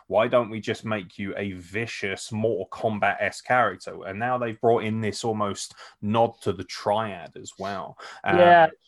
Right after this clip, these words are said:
Speaker 2: she,
Speaker 1: and I'm
Speaker 2: she
Speaker 1: loving it.
Speaker 2: reminded me of Katana a little bit.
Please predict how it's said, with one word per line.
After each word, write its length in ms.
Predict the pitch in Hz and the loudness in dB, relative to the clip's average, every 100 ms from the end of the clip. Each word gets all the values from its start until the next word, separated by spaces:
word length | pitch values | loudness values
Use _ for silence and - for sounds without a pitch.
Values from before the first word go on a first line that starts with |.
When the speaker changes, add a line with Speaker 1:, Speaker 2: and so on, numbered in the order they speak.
| _ | _
Speaker 2:
she, 160 | - | -6
Speaker 1:
and 160 | 104 104 | -2 0
I'm 140 | 117 | 0
Speaker 2:
she 60 | 110 | 2
Speaker 1:
loving 340 | 107 120 - | 4 4 2
it. 20 | 180 | -4
Speaker 2:
reminded 220 | 185 190 | -4 -6
me 140 | 170 | -2
of 140 | 160 - | -2 0
Katana 600 | 143 - 131 143 143 110 | -6 -4 -4 -2 -2 -4
a 20 | |
little 280 | 101 101 92 | -6 -6 -8
bit. 220 | 95 87 | -10 -10